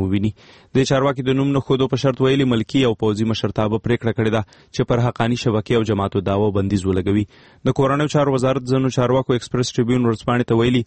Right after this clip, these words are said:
د پاکستان حکومت هغه هیواد ته د امریکا د بهرنیو چارو وزیر جان کیري تر وروستي سفر مخکې پر دولسو نویو تنظیمونو بندیز ولګاوه. له دې سره په هغه هیواد کې تر بندیز لاندې د ډلو او تنظیمونو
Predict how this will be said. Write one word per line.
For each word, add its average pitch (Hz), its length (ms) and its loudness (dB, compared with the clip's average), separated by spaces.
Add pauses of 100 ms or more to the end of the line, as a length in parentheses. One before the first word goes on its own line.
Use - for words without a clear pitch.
(340)
د - 80 -2
پاکستان 117 520 0
حکومت 127 400 0
هغه 120 240 0
هیواد 117 300 0 (120)
ته 120 160 0
د 104 160 -2
امریکا 101 340 0
د 107 100 0
بهرنیو 107 380 0
چارو 110 240 2
وزیر 104 320 0
جان 101 220 0
کیري 107 180 2 (120)
تر 107 100 2
وروستي 104 400 0
سفر 117 340 0
مخکې 117 280 -2 (460)
پر 123 200 2
دولسو 143 560 2
نویو 131 420 2 (240)
تنظیمونو 107 520 0 (100)
بندیز 101 320 0
ولګاوه. 98 440 0 (380)
له 131 160 2
دې 143 140 2
سره 131 180 0
په 123 120 0
هغه 110 200 0
هیواد 117 240 0
کې - 140 -4
تر 107 160 0
بندیز 110 320 0
لاندې 110 320 0
د 104 160 2
ډلو 117 240 2
او 101 120 -4
تنظیمونو 107 480 0